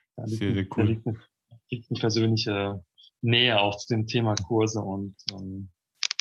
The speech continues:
Speaker 1: ja, Leute miteinander über, über ein Thema, über ein Interesse zu vernetzen.
Speaker 2: Ja. Hast du denn selber auch schon mal, äh, Leute gefunden für deine Vorhaben auf Pingmazing?
Speaker 1: Oh ja, ja, ja, also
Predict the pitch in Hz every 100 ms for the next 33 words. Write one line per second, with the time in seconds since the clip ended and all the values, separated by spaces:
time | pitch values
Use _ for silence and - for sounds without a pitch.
0 | - 104 107 117 117 110 110 110 117 117
1 | 120 110 113 131 117 107 123 123 113 107
2 | 104 98 - 107 - - - 107 101 101
3 | - 104 _ _ _ 92 90 95 _ _
4 | _ _ 107 104 113 117 107 117 131 117
5 | 120 117 113 110 110 104 101 104 104 104
6 | - _ _ _ _ _ 98 107 117 113
7 | 101 120 147 156 117 110 113 113 117 123
8 | 131 131 120 104 98 _ 113 110 110 117
9 | 127 151 156 _ _ _ _ _ _ _
10 | _ 143 180 120 123 107 104 107 110 110